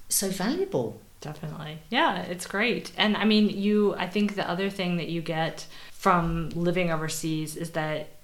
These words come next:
Speaker 2: you're not in your comfort zone. And some people like this, some people don't.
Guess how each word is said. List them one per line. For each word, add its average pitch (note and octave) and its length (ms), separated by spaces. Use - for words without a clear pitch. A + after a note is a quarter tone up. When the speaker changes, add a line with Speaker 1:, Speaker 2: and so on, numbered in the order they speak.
Speaker 2:
you're E3+ 200
not F#3+ 320
in E3+ 120
your D#3 220
comfort D3+ 460
zone. D3+ 560
And F3 200
some E3 200
people F3 180
like E3+ 220
this, G3+ 160
some G3 120
people G3 240
don't. D4 320